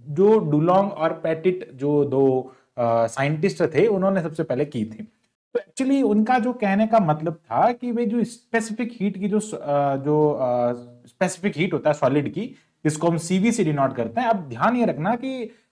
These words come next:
मेटल, देखो actually गैस के लिए तो सीवी माइनस सीपी, स्पेसिफिक हीट दो टाइप की होती है, at, at constant, अ, volume and constant pressure। तो गैस के लिए तो इनका डिफरेंस गैस कांस्टेंट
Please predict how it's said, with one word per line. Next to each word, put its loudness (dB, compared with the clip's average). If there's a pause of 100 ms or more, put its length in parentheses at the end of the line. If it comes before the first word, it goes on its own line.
(140)
मेटल, 0
देखो 0
actually 0
गैस 2
के -2
लिए 2
तो -4
सीवी 0
माइनस 2
सीपी, -2
स्पेसिफिक -6
हीट -4
दो 2
टाइप 2
की 0
होती -2
है, 0
at, -8
at -8
constant, -2
अ, -2
volume 0
and 0
constant -6
pressure। 0 (460)
तो -2
गैस 0
के -2
लिए 2
तो -4
इनका 0
डिफरेंस -2
गैस 0
कांस्टेंट -2